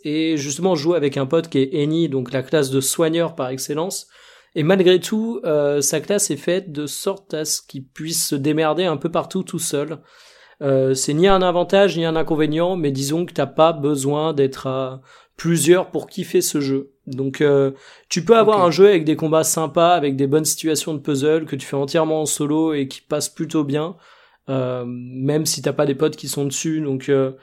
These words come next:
Speaker 1: franchement, je trouve ça un-, assez intéressant, d'autant plus que tout est accessible gratuitement. Euh, tu X P moins vite, donc tu perds un peu le côté non laborieux que j'avais mis en avant. Mais, euh, ben, un jeu de cette taille, de cette ampleur, avec cette qualité de contenu qui est entièrement gratuit, c'est quand même à souligner.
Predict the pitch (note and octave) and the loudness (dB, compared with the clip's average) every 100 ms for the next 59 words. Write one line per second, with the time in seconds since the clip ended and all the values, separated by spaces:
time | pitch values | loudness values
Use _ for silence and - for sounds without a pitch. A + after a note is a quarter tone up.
0 | _ _ _ - F3+ - A#3 A#3 F#3+ F3+ | _ _ _ -4 -2 2 2 2 -2 -2
1 | - F#3 F3+ - _ _ _ _ F#3+ F#3+ | -2 -2 -2 -6 _ _ _ _ -2 0
2 | - A#3+ A3 G#3+ G3 - F3 G3+ F3+ E3+ | 2 0 2 0 2 0 -2 -2 -2 -2
3 | E3+ G3+ F3+ E3+ - B3+ A3+ F#3+ E3 E3+ | -2 -2 -2 -2 -4 -4 0 0 0 -4
4 | F#3+ D#3+ E3 D#3+ D#3+ - D3 E3 - _ | -4 0 -2 -2 -8 -6 -6 -8 -18 _
5 | _ _ - C#3+ C#3 C3+ C3 C3 - D#3 | _ _ -4 0 2 2 0 -2 -6 -6
6 | E3 - G#3 G3+ G#3 G3+ G#3+ D#3+ C#3+ - | -6 4 6 6 4 2 -4 -4 -6 -6
7 | D#3+ F#3+ F3 C#3 F3+ F3+ D#3 D#3 D3 D#3 | -4 -2 -2 -2 0 2 0 -2 -2 0
8 | E3 F3 D#3 D#3+ D#3+ E3+ D#3+ C#3+ C3+ C#3+ | 2 2 4 4 4 2 0 0 0 0
9 | D3 C#3+ C#3 F3 G#3 - - _ - C#3+ | -2 -2 -2 -4 -6 -18 -20 _ -4 0
10 | D#3 D#3+ D3 C#3 C3+ C3+ C3+ C3 C#3 F3 | 2 4 4 4 2 0 -2 -2 2 2
11 | G3 E3+ C#3 E3+ F3+ D3+ C3+ D3+ D3 C#3 | 2 -2 0 0 0 -2 -4 -2 -4 -2
12 | F3+ F3+ D3 C3+ C#3+ C3 D3+ D3+ E3+ E3 | 0 0 -2 -4 -6 -2 -2 0 -2 -2
13 | D#3+ - E3+ F3 E3+ C#3+ C3+ C3+ F3 E3+ | -6 -4 -4 -4 -4 -2 -2 0 0 0
14 | E3+ D#3 C#3+ G#3+ G3+ D3 D3+ F#3 F#3+ - | 0 -2 -2 -4 -4 -4 -4 -2 -4 -4
15 | D#3+ D3+ D#3+ G3+ | -4 -4 -6 -8